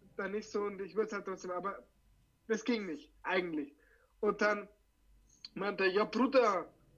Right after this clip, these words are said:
oh, das war mein Fehler, aber ich, ich geb dir zugleich einen Preis.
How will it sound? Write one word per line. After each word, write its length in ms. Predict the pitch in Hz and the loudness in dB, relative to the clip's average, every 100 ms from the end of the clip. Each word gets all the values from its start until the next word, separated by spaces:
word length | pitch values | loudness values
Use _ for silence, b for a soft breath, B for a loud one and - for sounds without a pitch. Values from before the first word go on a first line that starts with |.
| _ _ - _ _ | _ _ -20 _ _
oh, 280 | 190 214 233 220 | 2 6 6 4
das 180 | 190 196 | -4 -4
war 80 | |
mein 240 | 220 226 226 | -2 -2 0
Fehler, 280 | 240 226 196 | 0 2 0
aber 200 | 190 196 | -2 -4
ich, 140 | 202 - | -6 -10
ich 160 | 202 | -4
geb 220 | - 240 247 | 2 2 2
dir 160 | 247 | -2
zugleich 440 | - 214 226 240 247 | -2 0 2 4 0
einen 100 | 208 | 2
Preis. 380 | 226 233 - | 4 4 2